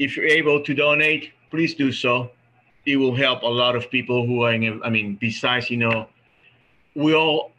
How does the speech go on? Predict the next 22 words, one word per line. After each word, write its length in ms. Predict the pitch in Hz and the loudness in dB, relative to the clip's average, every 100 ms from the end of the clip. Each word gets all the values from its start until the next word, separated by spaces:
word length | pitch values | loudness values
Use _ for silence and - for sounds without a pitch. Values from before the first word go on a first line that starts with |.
| _ | _
we, 320 | 143 139 131 - | 0 0 -2 0
everybody 500 | 175 165 139 127 120 | 2 2 2 0 0
here 200 | 123 113 | 0 0
is, 220 | 110 110 | 0 -2
you 80 | 107 | -4
know, 220 | 104 101 | -2 -4
in, 220 | 104 104 | -4 -4
in 180 | - 110 | -4 -2
the 60 | 117 | -2
U 280 | 113 107 | 0 0
S, 300 | 107 104 - | 0 -2 -8
worldwide, 600 | 117 131 123 107 104 101 | -4 0 0 0 -2 -2
I 60 | 101 | -4
guess, 340 | 101 104 98 | -4 -6 -6
we're 200 | 107 110 | -4 -4
in 80 | 107 | -2
a 80 | 98 | -4
tough 280 | - 104 104 | -2 -4 -2
situation, 640 | 117 107 104 104 - 101 | -8 -6 -4 -4 -4 -8
of 180 | 98 - | -12 -6
course, 360 | 113 110 - _ _ _ _ _ _ _ _ _ | -4 -4 -6 _ _ _ _ _ _ _ _ _
but 260 | 113 113 | 0 0